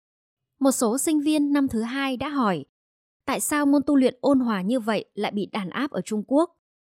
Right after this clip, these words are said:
Họ cho rằng cuộc bức hại là sai trái vì nguyên lý chân thiện nhẫn mang lại lợi ích cho xã hội. Học sinh cuối cấp Menon cho hay, cô đã biết về sự tàn bạo ở Trung Quốc khi cô còn là học sinh trung học cơ sở.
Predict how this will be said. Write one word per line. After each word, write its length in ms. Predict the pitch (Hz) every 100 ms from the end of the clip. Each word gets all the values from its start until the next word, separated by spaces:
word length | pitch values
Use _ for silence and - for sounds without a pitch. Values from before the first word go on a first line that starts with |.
| _
Họ 160 | - 247
cho 180 | 320 311
rằng 300 | 262 208 180
cuộc 160 | - 202
bức 140 | 349
hại 240 | 285 220 190
là 120 | 185
sai 240 | - 254
trái 420 | 240 208 185 254 - -
vì 140 | 214
nguyên 200 | 190 247
lý 160 | 208 220
chân 280 | - 311 294 -
thiện 280 | 226 - 190
nhẫn 200 | 208 359 - _ _
mang 180 | 277 285
lại 180 | 262 -
lợi 180 | 208 -
ích 140 | 339 -
cho 180 | - 226
xã 180 | - 269
hội. 260 | 240 202 - _ _ _ _ _ _ _ -
Học 200 | 262 233
sinh 200 | 330 311
cuối 180 | 220
cấp 240 | 226 339 -
Menon 460 | 269 269 269 247 196
cho 180 | - 254
hay, 360 | 247 254 247 - _ _ -
cô 160 | 262
đã 140 | 254 220
biết 300 | 262 381 -
về 120 | 214
sự 160 | - 202
tàn 220 | 226 202 185
bạo 160 | 202
ở 140 | - 196
Trung 220 | 277 269
Quốc 260 | 294 330 370 _ _ _
khi 200 | 320 302
cô 240 | 302 294 285
còn 200 | 226 196
là 100 | 196
học 180 | 196
sinh 200 | - 285
trung 200 | 269 294
học 180 | 254 202
cơ 120 | - 233
sở. 340 | - 226